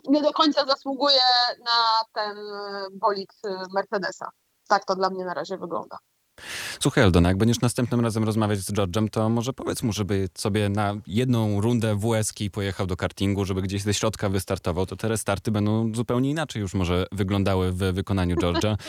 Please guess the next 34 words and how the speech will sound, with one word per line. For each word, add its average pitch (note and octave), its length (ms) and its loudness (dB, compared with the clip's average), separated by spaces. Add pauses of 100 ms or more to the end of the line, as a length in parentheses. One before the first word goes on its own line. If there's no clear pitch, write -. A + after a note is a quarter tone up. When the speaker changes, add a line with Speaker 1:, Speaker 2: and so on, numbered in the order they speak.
(160)
Speaker 1:
<laughs> - 280 -8
Speaker 2:
bo, G#2 400 2
e, G#2+ 120 0
jeżeli, A2+ 540 0
e, G#2+ 200 0
ktoś - 340 -4 (160)
z F#2+ 80 0
was A2 240 -2
może G2+ 800 0
by F#2+ 260 0
chciał G3 220 -2
się C3 120 0
zainteresować G2+ 580 0
trochę G2+ 520 0
kartingiem, G2+ 540 -2
to, D#3 340 -2
e, E2 240 -8
zobaczcie, C#3 360 -2
jak G2+ 120 2
wygląda G2+ 520 0
taki G2 320 -4
typowy G#2+ 500 0
start - 400 -4
na G2 140 2
Mistrzostwach, G2 760 -2
e, F#2+ 180 0
Świata G#2+ 380 0 (100)
i G#2+ 140 4
jak B2+ 240 2
naprawdę G#2+ 420 2
wygląda F#2+ 520 2
jazda F2+ 540 0
w - 80 -12
tłoku. F2 360 -2